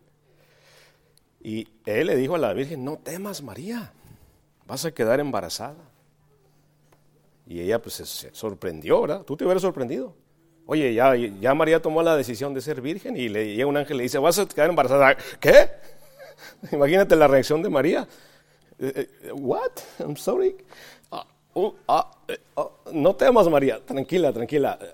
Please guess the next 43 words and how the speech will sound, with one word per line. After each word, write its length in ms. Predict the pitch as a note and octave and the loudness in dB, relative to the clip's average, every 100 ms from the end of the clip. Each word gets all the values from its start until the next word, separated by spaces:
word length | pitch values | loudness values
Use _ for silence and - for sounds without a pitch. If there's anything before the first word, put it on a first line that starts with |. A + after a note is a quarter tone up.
| A#2+ | -10
Ah, 120 | A#2+ | -4
ah, 100 | C#3+ B2+ | -4 0
no 240 | C#3+ E3 | 4 4
va 60 | D#3+ | 6
a 40 | |
haber 140 | D#3 D#3 | 6 6
un 100 | D3 | 6
hombre 280 | D3+ D3 C#3 | 4 4 4
de, 200 | A#2+ A#2 | 2 2
de, 400 | A#2 A2+ A2+ A2+ | 0 0 -4 -4
de 180 | A2 | -4
por 160 | A2 A2 | -4 -2
medio." 380 | A2+ C3 G#2+ D#2+ - - | 0 0 0 -6 -12 -18
Bueno, 240 | - A2 | -12 -8
no 140 | G#2+ | -6
entendió 340 | C3 F#3+ E3+ C#3 | -4 -4 -2 0
mucho, 320 | B2 F#3+ F#2+ | -2 -4 -8
¿verdad? 220 | F2 F#2+ - F2+ F2 - | -8 -12 -14 -20 -20 -12
"¿Cómo? 280 | - - - | -12 -12 -16
¿Cómo 200 | - F3+ | -16 -12
que 80 | B2 | -8
no 100 | C3+ | -2
va 60 | |
a 20 | C#3 | 0
haber 120 | C3+ | 0
un 100 | C3 | 0
hombre 180 | B2+ B2 | 0 -2
de 80 | |
por 140 | G#2 G2+ | -4 -8
medio?". 260 | F#2+ E2+ - _ - - | -10 -12 -16 _ -20 -14
No 100 | - | -4
entendió 320 | C#3+ D3 C3+ B2+ | 0 2 2 2
mucho, 380 | A#2+ D3+ E2 | 0 -2 -6
¿eh? 100 | G2 D3+ _ _ _ _ - | -14 -16 _ _ _ _ -8
Pero 180 | G#2 | -4
dijo, 360 | G2+ D3 D#3+ D#3 - - _ _ _ _ _ _ _ _ _ | 0 2 2 0 -4 -20 _ _ _ _ _ _ _ _ _
eh, 100 | - - | -12 2
que 80 | |
era 100 | C3 | 4
una, 200 | D3+ D#3+ - | 6 4 2
era 240 | C#3 D#3 | 2 4
una 140 | D#3 | 2
mujer 400 | D#3+ C#3 C3+ D3+ | 0 0 0 -2